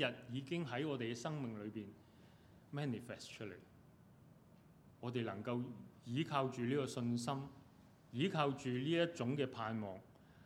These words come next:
喺今天，無論情況係點樣，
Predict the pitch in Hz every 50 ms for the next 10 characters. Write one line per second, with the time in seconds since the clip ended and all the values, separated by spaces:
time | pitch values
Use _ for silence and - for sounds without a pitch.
0 | - - - - 123 131 127 - - 170 170 175 170 170 170 156 - 175 160 147
1 | 127 117 - - - - - - - - - - - - - - 131 135 143 151
2 | 170 175 165 - 151 143 147 147 180 196 190 180 165 151 - - 139 139 165 190
3 | 226 226 202 175 170 185 202 196